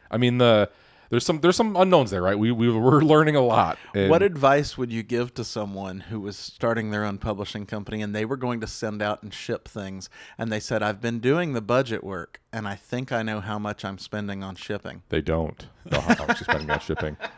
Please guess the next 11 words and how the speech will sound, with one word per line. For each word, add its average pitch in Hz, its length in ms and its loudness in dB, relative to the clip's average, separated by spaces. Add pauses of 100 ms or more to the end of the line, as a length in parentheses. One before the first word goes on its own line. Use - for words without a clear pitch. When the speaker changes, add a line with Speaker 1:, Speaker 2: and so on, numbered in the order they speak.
(140)
Speaker 2:
It's - 180 -4
gonna 127 220 2
be 117 100 2
Speaker 1:
That's 107 80 0 (260)
Speaker 2:
less? 92 40 -2
Speaker 1:
my, 90 160 4
it's - 160 -4
gonna 110 200 2
be 95 140 4 (180)
Speaker 2:
<laughs> 92 160 2
Speaker 1:
more. 98 360 6